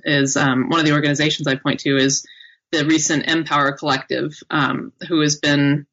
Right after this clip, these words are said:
the members of which have been, um, allying across races, across economic classes, across religious traditions.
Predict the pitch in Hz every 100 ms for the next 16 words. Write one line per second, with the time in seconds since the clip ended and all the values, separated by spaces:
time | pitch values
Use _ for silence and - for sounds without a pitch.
0 | _ _ _ _ - 175 170 160 156 151
1 | 151 147 143 143 - 143 139 175 180 165
2 | 156 147 139 - 202 196 - 175 170 170
3 | 143 - - 165 165 160 160 151 - 143
4 | 147 - 143 165 156 165 151 143 143 139
5 | 139 135 143